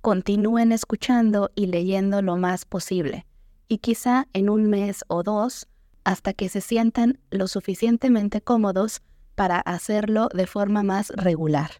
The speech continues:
No hay manera correcta o incorrecta de aprender un idioma. Lo correcto es lo que funciona para ti, y cada persona es diferente. Así que si eres una de esas personas que tienen miedo de hablar,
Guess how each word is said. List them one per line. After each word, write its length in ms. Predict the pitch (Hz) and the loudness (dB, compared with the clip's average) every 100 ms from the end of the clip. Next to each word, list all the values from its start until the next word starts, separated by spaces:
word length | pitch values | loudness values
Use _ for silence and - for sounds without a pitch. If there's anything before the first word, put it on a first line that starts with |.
| _ _ - _ - _ | _ _ -20 _ -20 _
No 320 | 214 226 254 | 2 4 4
hay 160 | 254 247 | 4 4
manera 380 | 226 214 208 | 4 2 0
correcta 680 | 208 190 180 190 - 208 190 - | -2 -2 0 -2 -2 -2 -2 0
o 120 | 190 | -2
incorrecta 800 | 180 170 170 165 220 233 - 196 | 0 -2 -2 0 0 0 -4 -2
de 120 | 180 | 0
aprender 460 | 160 - 165 175 | -2 -2 -2 0
un 160 | 175 175 | 0 -2
idioma. 480 | 180 196 196 165 - _ _ _ _ | 0 0 0 -2 -4 _ _ _ _
Lo 140 | - 196 | -4 -2
correcto 600 | - 196 277 - - - | 0 0 0 0 0 0
es 160 | - 208 | 0 0
lo 100 | 220 | -2
que 140 | - | -2
funciona 580 | 208 185 170 - 190 190 | -4 -4 -4 -2 0 0
para 240 | 190 170 160 | -2 -4 -4
ti, 160 | - - _ _ _ _ - | -6 -10 _ _ _ _ -8
y 100 | 196 | -2
cada 240 | 214 214 | 0 0
persona 560 | 220 226 - 220 208 214 | -2 -4 -2 -2 -2 -2
es 160 | 190 165 | -4 -2
diferente. 580 | 175 196 220 233 - - _ _ _ _ | -2 0 2 0 -2 -16 _ _ _ _
Así 300 | - 185 208 | -10 -4 -4
que 240 | 196 185 - | -2 -4 -4
si 340 | - - 196 | -12 -6 -2
eres 380 | 196 208 240 240 - | 0 0 -2 -4 -4
una 260 | 214 226 220 | 0 2 2
de 200 | 185 185 | 0 -2
esas 240 | 202 190 | -4 -6
personas 680 | - 175 - 196 180 170 - | -6 -6 -2 -2 -2 -4 -6
que 140 | 175 | -8
tienen 440 | - 185 190 175 | -2 0 0 0
miedo 360 | 175 180 180 190 | 0 -2 2 0
de 100 | 180 | 0
hablar, 520 | 180 208 214 196 - | -2 0 0 0 -10